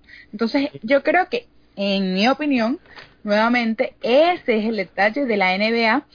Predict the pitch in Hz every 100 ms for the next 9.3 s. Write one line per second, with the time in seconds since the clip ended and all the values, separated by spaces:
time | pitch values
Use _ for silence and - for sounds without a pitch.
0 | - _ _ 240 220 190 208 320 269 240
1 | - 180 214 269 339 294 220 202 269 -
2 | 285 - _ - 392 508 480 - - -
3 | 240 240 247 277 254 269 285 285 - -
4 | - - 240 233 247 330 330 311 262 330
5 | 381 220 - - - - - 240 - -
6 | - 302 208 226 214 269 285 311 269 220
7 | - 214 254 - 208 196 196 214 226 311
8 | - 208 254 262 202 196 190 233 247 247
9 | 247 269 285